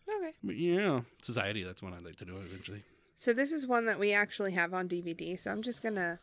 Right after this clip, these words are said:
Speaker 1: read the back of the D V D case.
Speaker 2: Oh, uh, content, for content warning?
Speaker 1: Oh. Yeah.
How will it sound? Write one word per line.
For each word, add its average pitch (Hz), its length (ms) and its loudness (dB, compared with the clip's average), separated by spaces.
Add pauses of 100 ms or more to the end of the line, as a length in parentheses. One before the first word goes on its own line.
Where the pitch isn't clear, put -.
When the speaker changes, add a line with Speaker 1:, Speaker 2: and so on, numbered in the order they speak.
(120)
Speaker 1:
read 190 520 0
the 185 60 -2
back 185 360 2
of 180 100 -2
the 165 80 -2
D 175 180 -6
V 165 120 -8
D 180 180 -6
case. 170 560 -6
Speaker 2:
Oh, 151 260 8
uh, 143 260 8
content, 143 340 -2
for 139 100 0
content 139 280 0
warning? 202 160 6
Speaker 1:
Oh. 160 280 0 (1000)
Yeah. 330 340 10